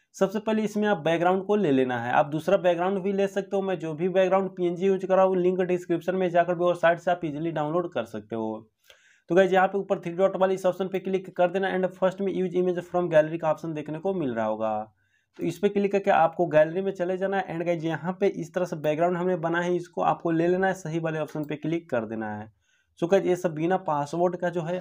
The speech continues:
आप बिल्कुल फ्री में डाउनलोड कर सकते हो and इस तरह से अपना बना सकते हो, ठीक है, पोस्टर। आप चाहो तो दूसरा बैकग्राउंड भी ले सकते हो। अब गाइज, यहाँ पे सबसे पहले हम इसमें फ्रेम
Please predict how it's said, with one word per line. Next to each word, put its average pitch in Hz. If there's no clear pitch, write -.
आप 160
बिल्कुल 151
फ्री 160
में 180
डाउनलोड 143
कर 156
सकते 170
हो 175
and 165
इस 160
तरह 165
से 156
अपना 160
बना 127
सकते 131
हो, 120
ठीक 165
है, 196
पोस्टर। 107
आप 127
चाहो 175
तो 170
दूसरा 139
बैकग्राउंड 143
भी 185
ले 175
सकते 117
हो। 113
अब 180
गाइज, 185
यहाँ 165
पे 196
सबसे 180
पहले 196
हम 190
इसमें 185
फ्रेम 185